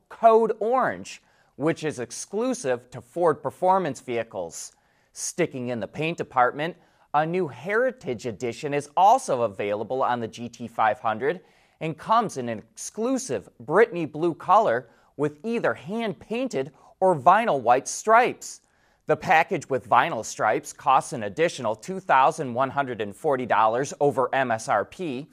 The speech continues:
which is nearly seventy-four thousand dollars, while the hand-painted version costs over twelve thousand dollars more.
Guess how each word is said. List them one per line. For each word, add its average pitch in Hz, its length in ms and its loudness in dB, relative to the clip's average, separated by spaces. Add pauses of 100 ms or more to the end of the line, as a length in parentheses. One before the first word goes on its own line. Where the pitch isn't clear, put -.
(240)
which 247 200 -2
is 139 160 -4
nearly 143 280 -2
seventy-four 180 640 2
thousand 110 440 2
dollars, 104 500 0 (460)
while 175 260 4
the 139 140 2
hand-painted 131 840 -8
version 127 520 -4 (260)
costs 170 400 4
over 180 260 2
twelve 240 500 2
thousand 131 480 2
dollars 107 460 2
more. 98 400 -2